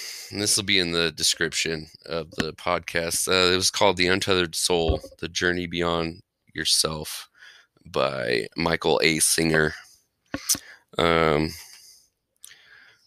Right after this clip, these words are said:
it's a number one New York Times bestseller. Um, on the cover of the book, it has a, a quote,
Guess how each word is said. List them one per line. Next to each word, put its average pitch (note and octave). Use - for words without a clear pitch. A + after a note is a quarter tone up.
it's -
a D#2+
number F#2
one F2+
New F2+
York F#2+
Times F2+
bestseller. A#2
Um, E2+
on F2
the E2
cover A2
of F2
the F2
book, F#2+
it F#2
has E2+
a, D#2+
a G1+
quote, F#2+